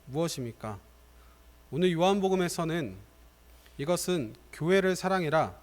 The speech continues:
주님의 집을 사랑해라, 또는 교회를 거룩하게 해라, 교회에서 장사하지 말아라" 이런 뜻이 아니라 예수님의 사역을 보여주는 것이 바로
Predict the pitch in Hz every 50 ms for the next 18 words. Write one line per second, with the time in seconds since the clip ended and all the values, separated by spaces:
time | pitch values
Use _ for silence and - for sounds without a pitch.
0 | - - - - - _ - - - 156 160 175 190 196 190 185 - 156 143 175
1 | 180 151 110 101 - - - - - - - - - - - - - - - 214
2 | 220 220 196 151 127 131 123 95 - - - - - - - - - - 143 139
3 | 147 139 131 - 147 156 160 160 160 160 156 165 165 202 208 - - - - 135
4 | 156 175 170 - - 175 170 170 160 - - 151 147 104 - - - - - -
5 | - - - - - - - 147 165 175 175 160 - 165 156 - - 143 151 165
6 | - 190 190 185 175 175 147 131 123 131 135 165 165 123 90 - - - - 101
7 | 117 151 196 202 196 - 202 180 - - 190 180 - - - 101 107 117 135 165
8 | 156 101 101 - - - - - - - - - 104 107 123 - - 233 233 226
9 | 214 196 185 - - - 254 254 240 196 196 196 175 135 - - 151 160 170 156
10 | 165 156 156 139 131 117 - - 160 135 - 117 107 131 135 110